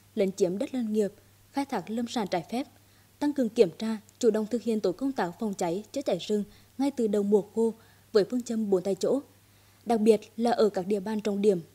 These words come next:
dễ xảy ra cháy rừng. Chuyển sang các thông tin đáng quan tâm khác. Xác định xuất khẩu lao động là hướng đột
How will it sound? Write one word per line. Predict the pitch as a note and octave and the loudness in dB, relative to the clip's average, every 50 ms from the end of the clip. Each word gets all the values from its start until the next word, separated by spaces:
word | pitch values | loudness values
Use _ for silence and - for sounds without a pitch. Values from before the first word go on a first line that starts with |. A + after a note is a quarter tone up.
| _ - | _ -4
dễ | E3+ A3 B3+ | 0 0 0
xảy | - - G#3+ | 2 0 -2
ra | F3 - G3+ G#3 | -2 -4 -8 -8
cháy | G#3 - F3 E3+ - - | -4 -4 -4 -4 -4 -6
rừng. | G3 G3 F#3+ E3+ - _ _ _ _ _ - - _ _ _ _ _ _ _ _ _ _ _ _ _ | -6 -6 -6 -8 -12 _ _ _ _ _ -20 -20 _ _ _ _ _ _ _ _ _ _ _ _ _
Chuyển | - B3+ A3+ | 0 0 0
sang | A#3+ - B3 A#3 A3+ | 0 -2 -4 -4 -4
các | A3+ - G#3+ F#3 - | -2 -2 -2 -2 -4
thông | A#3+ A#3 | -8 -10
tin | A#3+ - A#3+ A3+ A3 | -8 -6 -6 -2 -2
đáng | G3+ F3 E3+ | -2 -2 -4
quan | A#3 A3 | -6 -10
tâm | - A3 | -10 -10
khác. | G3 - A3 B3 C#4 - _ _ _ _ _ _ _ _ - | -10 -10 -10 -10 -10 -12 _ _ _ _ _ _ _ _ -4
Xác | - - A3 A3 | -2 -2 0 0
định | A#3 A3+ G#3+ | -2 -4 -4
xuất | - - | -6 -4
khẩu | - - A#3+ | 0 0 0
lao | G3 A3+ C4 | 0 0 -4
động | A#3 A#3 A3 G#3 | -4 -4 -4 -4
là | G#3 A3 A#3 A#3 A3 G#3+ | -4 -4 -4 -4 -4 -2
hướng | A#3 G3+ F3+ F#3+ | -2 -2 0 0
đột | A3 G#3+ | -2 -2